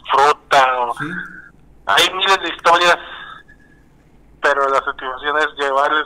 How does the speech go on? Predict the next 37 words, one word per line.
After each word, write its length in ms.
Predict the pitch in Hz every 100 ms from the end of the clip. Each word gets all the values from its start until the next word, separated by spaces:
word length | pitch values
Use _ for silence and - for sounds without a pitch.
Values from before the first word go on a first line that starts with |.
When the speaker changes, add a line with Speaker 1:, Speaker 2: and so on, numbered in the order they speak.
| -
Speaker 1:
algo, 260 | 147 151 156 147 - - - - -
algo 420 | - 147 165 156 - - _ - -
para 240 | 135 131
su 100 | -
casa 320 | - 156 175 170 _ _ _ _ _ _ _ - 139
y 60 |
decirles 440 | 135 - 143 156 151 - -
que 80 | 120
van 140 | 147
a 40 |
estar 240 | 147 165 147
bien, 200 | 151 156 156 _ _
que 80 | 110
se 140 | - -
queden 240 | 117 117
en 100 | 107
casa. 340 | - 92 - - - -
Speaker 2:
Un 180 | 156 190
gracias 720 | 196 202 202 220 208 202 -
y 80 | 185
que 140 | 170
Dios 180 | 160 190
lo 140 | 196
bendiga. 520 | 180 147 139 151 143 139 - - - - - - - - -
Speaker 1:
Sí, 100 | 147 151 139
no, 380 | 143 170 170 - -
pues 160 | - 156 -
sí, 120 | 220 220
esas 180 | 165 151 -
son 140 | 180 165
las 280 | 175 175 -
palabras, 360 | 151 160 165 -
pero, 240 | 151 127 - - - - - - - 139 135 127
este, 340 | - - 123
más 160 | 131 143 -
que 80 | 160
todo 160 | 156